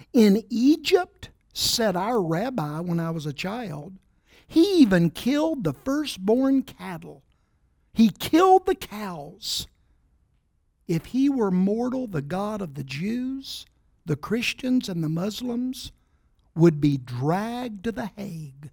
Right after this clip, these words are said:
And yet we praise him. We emulate him. We implore our children to be like him.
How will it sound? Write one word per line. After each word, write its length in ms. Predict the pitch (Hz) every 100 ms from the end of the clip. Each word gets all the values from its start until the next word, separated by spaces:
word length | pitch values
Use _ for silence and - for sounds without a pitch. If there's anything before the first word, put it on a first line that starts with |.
| _ _ _ _ _ _ _ _ _ _ _ _
And 220 | - 160 180
yet 260 | 185 -
we 240 | 202 196 196
praise 840 | - - 240 208 202 180 175 -
him. 440 | 139 131 135 117 _ _ _ _ _
We 380 | - 196 208 202 - _ _ _ -
emulate 680 | 240 233 214 185 165 151 127
him. 500 | 151 139 127 135 127 _ _ _ _ _
We 260 | 185 214 208
implore 580 | 175 156 - 247 254 226
our 200 | 208 175
children 880 | - - 226 202 160 147 143 143 139 _ _ _ _ _
to 100 | 165
be 160 | 151 170
like 480 | 147 151 147 143 -
him. 440 | 143 143 120